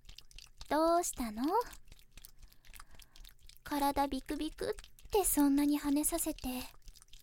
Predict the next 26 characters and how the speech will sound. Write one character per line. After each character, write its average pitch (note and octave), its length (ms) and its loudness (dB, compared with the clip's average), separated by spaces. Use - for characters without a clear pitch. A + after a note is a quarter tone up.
こ C#4 260 2
ん E4+ 100 2
な F#4 120 2
強 G#4 320 0
く C4 180 -8
ゴ D4+ 160 2
シ E4 100 0
ゴ C#4 140 -4
シ - 80 -2
さ A#3+ 240 -2
れ B3 100 -4
た C4+ 160 -6
ら、 B3 380 -4
お B3 80 -2
ち D4 260 -2
ん D4 60 4
ぽ、 - 260 -4
お C4 60 4
か F#4 200 2
し - 100 2
く G#4+ 120 4
な F4+ 100 0
っ D4+ 140 -4
ち - 120 -8
ゃ A#3 40 -10
う？ - 20 -10